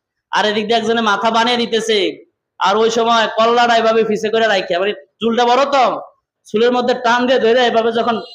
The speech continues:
মাথাটা গল্লাটা এরকম করছে, আর ওদিক দিয়ে আস্তে করে দুইজনে দুইটা তরোয়াল লইয়া, মানে ছুরি নিয়া কোবাইয়া কাব ইবনে আশরাফকে জাগার মধ্যে শেষ করে দিছে।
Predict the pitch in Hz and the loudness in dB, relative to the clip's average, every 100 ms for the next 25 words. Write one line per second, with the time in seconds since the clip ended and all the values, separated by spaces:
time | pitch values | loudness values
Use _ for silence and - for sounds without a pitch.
0 | - - _ _ 170 185 190 214 208 214 | -20 -20 _ _ -2 -2 0 0 2 2
1 | 233 247 240 240 220 220 247 285 311 - | 2 2 2 0 -2 -2 0 0 0 -8
2 | - _ _ _ 175 208 214 220 214 226 | -20 _ _ _ -2 0 0 -2 0 0
3 | 202 - 226 226 233 208 208 208 220 196 | 0 -2 -2 2 2 0 0 -2 -2 -2
4 | 208 208 202 - - _ _ _ _ _ | 0 2 0 -2 -12 _ _ _ _ _
5 | _ _ - 240 269 254 233 220 208 220 | _ _ 0 4 6 4 4 2 2 0
6 | - 208 233 269 254 185 - - _ _ | -2 0 0 2 2 0 -4 -16 _ _
7 | _ 262 294 302 285 208 147 - _ _ | _ -2 2 4 4 2 0 -10 _ _
8 | _ _ _ _ _ _ _ 202 208 220 | _ _ _ _ _ _ _ -2 0 2
9 | 220 220 208 196 - 214 220 240 330 - | 0 0 0 -2 -2 -4 0 -2 -2 -6
10 | - - 147 214 262 294 285 262 220 185 | -16 -18 -4 0 2 2 2 0 -2 -4
11 | 165 - 160 127 - - _ | -6 -4 -6 -6 -14 -20 _